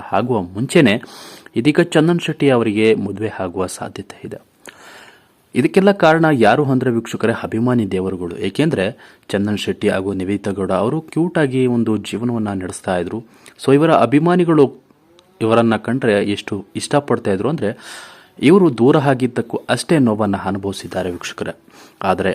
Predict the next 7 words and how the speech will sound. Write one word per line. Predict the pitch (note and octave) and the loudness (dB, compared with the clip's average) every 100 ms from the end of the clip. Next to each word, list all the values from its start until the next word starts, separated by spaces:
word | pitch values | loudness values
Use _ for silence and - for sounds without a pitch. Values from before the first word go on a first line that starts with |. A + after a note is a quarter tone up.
| - | -2
ಅವರಿಗೆ | G#2 D3 G#2 G#2 - - _ | 0 2 2 -2 -4 -20 _
ಚಂದನ್ | - G2 G2 | -4 -2 -2
ಶೆಟ್ಟಿ | G2+ G2 G2+ | -4 -4 0
ಅವರು | F#2 A2+ | 2 0
ಬೇರೆ | G2 B2 C#3 | 2 2 2
ಮದುವೆ | A2 G#2 G2+ | 0 0 0
ಆಗ್ಲಿ, | G2 G2 F#2 G2 F#2+ - | 0 -2 -2 -2 -4 -6